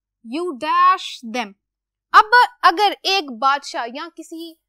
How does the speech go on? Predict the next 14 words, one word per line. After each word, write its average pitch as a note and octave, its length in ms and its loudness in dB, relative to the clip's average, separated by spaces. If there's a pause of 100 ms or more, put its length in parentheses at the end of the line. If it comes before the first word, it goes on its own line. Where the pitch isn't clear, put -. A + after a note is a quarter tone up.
(280)
रियासत C#4 520 -4 (100)
का D#4 140 -6
या D#4 140 -8
किसी C#4+ 320 -14 (120)
कस्बे D#4+ 400 -10
का D4 220 -8
या C#4+ 160 -12
किसी C4 380 -16
जगह D4 320 -8
का D4+ 260 -8
एक A#3 180 -14
बड़ा C#4+ 320 -10
शख्स, - 380 -10 (340)
एक C4+ 180 -12